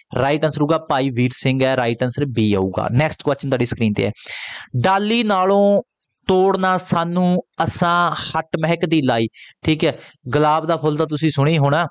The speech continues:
ਇਹ ਗੁਲਾਬ ਦਾ ਫੁੱਲ ਇੱਕ ਕਵਿਤਾ ਹੈ। ਕਵਿਤਾ ਕਿਹਦੀ ਹੈ?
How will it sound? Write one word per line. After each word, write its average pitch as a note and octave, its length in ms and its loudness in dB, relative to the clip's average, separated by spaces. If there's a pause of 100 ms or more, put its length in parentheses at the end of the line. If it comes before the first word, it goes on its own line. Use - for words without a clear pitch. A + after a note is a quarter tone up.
(500)
ਇਹ D#3+ 140 2
ਗੁਲਾਬ C#3+ 560 0
ਦਾ D3+ 200 0 (140)
ਫੁੱਲ D3 300 4 (120)
ਇੱਕ D#3+ 280 -2
ਕਵਿਤਾ D3+ 320 -2
ਹੈ। D#3+ 180 0 (300)
ਕਵਿਤਾ D3 300 0
ਕਿਹਦੀ F#3 340 0
ਹੈ? G#3 160 2